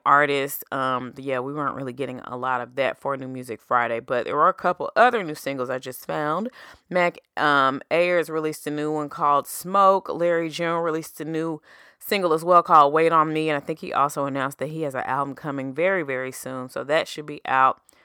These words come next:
shortly. Um, and yeah, I think that was some of the bigger,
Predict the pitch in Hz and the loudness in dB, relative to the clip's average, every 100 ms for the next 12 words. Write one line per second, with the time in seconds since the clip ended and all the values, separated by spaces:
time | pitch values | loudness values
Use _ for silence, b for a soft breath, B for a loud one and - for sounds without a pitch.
0 | b b b - - 190 196 - 151 165 | b b b -14 -2 4 4 4 -2 -2
1 | 160 156 156 b b b _ 147 156 156 | -2 -6 -10 b b b _ -2 2 4
2 | 151 147 147 151 - 165 160 147 120 135 | 4 4 2 -4 -10 -8 -6 -2 -2 -2
3 | 170 - 156 - 135 - 143 139 135 135 | -6 -2 -2 -2 -6 -6 -4 -4 -8 -8
4 | 139 139 127 123 | -6 -6 -6 -6